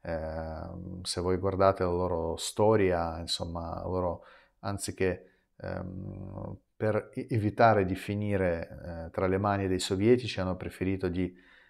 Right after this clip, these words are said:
ehm, scappare e arrendersi, eh, ai, ehm, agli americani. E, ehm, questo in grandi linee, eh, definisce anche un po'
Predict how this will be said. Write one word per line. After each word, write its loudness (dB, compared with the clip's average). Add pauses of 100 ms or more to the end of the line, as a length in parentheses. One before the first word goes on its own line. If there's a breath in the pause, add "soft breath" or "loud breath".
(140 soft breath)
ehm, -6
scappare 4
e 4
arrendersi, 0 (380 soft breath)
eh, -8
ai, 0
ehm, -2
agli 0
americani. 0 (540 soft breath)
E, -2
ehm, 2
questo 6
in 2
grandi 4
linee, 0
eh, -8
definisce -4
anche -2
un -4
po' 4